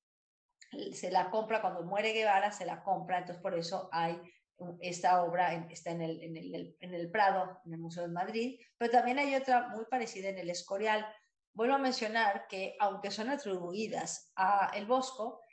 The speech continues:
él tenía un taller muy exitoso y tenía estos, este, asistentes, los cuales hacen copias,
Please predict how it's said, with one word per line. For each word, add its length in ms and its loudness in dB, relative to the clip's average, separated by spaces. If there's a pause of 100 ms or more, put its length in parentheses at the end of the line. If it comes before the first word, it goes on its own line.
él 120 -2
tenía 240 0
un 60 -6
taller 540 0
muy 420 -2
exitoso 800 -2 (220)
y 100 -8
tenía 640 2
estos, 460 -6
este, 640 -6
asistentes, 880 -4 (160)
los 140 -8
cuales 320 0
hacen 320 -4 (120)
copias, 640 2